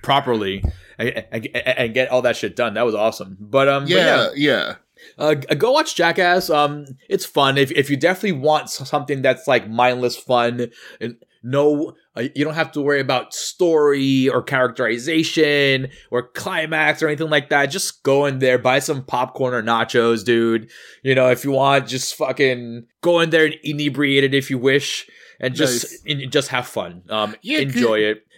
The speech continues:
Speaker 1: They, they had
Speaker 2: That's been,
Speaker 1: fun doing
Speaker 2: that's
Speaker 1: it.
Speaker 2: always been the, that's always been the, the idea, you know? Like,
Speaker 1: Yeah,
Speaker 2: uh,
Speaker 1: and it's definitely, like, the last one that Knoxville does for sure, 'cause you,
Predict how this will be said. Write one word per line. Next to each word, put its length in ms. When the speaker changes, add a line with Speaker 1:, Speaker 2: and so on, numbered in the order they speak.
Speaker 1:
They, 120
they 100
had 120
Speaker 2:
That's 100
been, 100
Speaker 1:
fun 140
doing 80
Speaker 2:
that's 160
Speaker 1:
it. 40
Speaker 2:
always 220
been 200
the, 280
that's 220
always 240
been 200
the, 280
the 100
idea, 800
you 140
know? 320
Like, 240
Speaker 1:
Yeah, 180
Speaker 2:
uh, 180
Speaker 1:
and 100
it's 140
definitely, 680
like, 200
the 120
last 520
one 540
that 240
Knoxville 560
does 260
for 160
sure, 220
'cause 200
you, 60